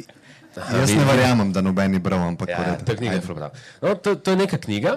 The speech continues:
Speaker 1: ki v bistvu opisuje life, um, nekih precej, um, brezveznih modelov,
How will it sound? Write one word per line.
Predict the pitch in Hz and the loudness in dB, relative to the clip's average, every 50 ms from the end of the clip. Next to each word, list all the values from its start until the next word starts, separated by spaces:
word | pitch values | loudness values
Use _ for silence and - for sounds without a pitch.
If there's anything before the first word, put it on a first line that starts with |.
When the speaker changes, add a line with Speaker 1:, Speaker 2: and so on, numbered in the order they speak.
| - | -2
Speaker 1:
ki | - - - | -6 -6 -6
v | 127 | -4
bistvu | 123 156 160 - - 143 - | -2 -2 -2 -2 -4 -6 -4
opisuje | - 131 120 - - - - - 165 175 180 175 170 156 143 127 - | -4 -4 -2 0 0 0 0 0 2 2 4 4 4 4 2 2 0
life, | 107 104 107 113 127 135 147 156 165 180 180 180 - - - - - - - - - _ _ _ _ _ _ _ _ - | -2 -2 0 0 0 2 2 2 2 2 0 0 -4 -10 -16 -18 -20 -20 -20 -20 -20 _ _ _ _ _ _ _ _ -2
um, | 101 98 98 98 98 95 95 92 95 90 | 0 0 2 2 0 0 -2 -4 -6 -6
nekih | - 120 143 139 - 135 117 107 101 - - - - - - _ _ _ _ _ _ _ | -4 -4 -4 -2 0 0 0 0 0 -4 -8 -14 -16 -18 -20 _ _ _ _ _ _ _
precej, | _ - 113 120 120 - - 147 151 156 156 156 156 143 123 120 120 - - | _ -2 -2 -2 -2 0 0 2 4 4 4 4 4 2 2 0 -4 -8 -8
um, | _ 107 104 101 101 101 98 98 95 90 92 92 90 87 85 85 90 90 - - _ _ _ _ _ _ _ _ _ _ _ _ _ _ _ _ _ _ _ - _ | _ -2 0 2 2 2 2 2 0 -2 -4 -8 -10 -12 -12 -12 -14 -14 -16 -18 _ _ _ _ _ _ _ _ _ _ _ _ _ _ _ _ _ _ _ -20 _
brezveznih | _ 131 127 117 143 151 156 143 131 143 143 139 131 113 107 - | _ -12 -4 -2 0 2 2 2 2 2 2 2 0 -2 -2 -4
modelov, | 104 98 110 165 208 233 247 226 220 202 | -4 -2 0 0 2 2 2 2 0 0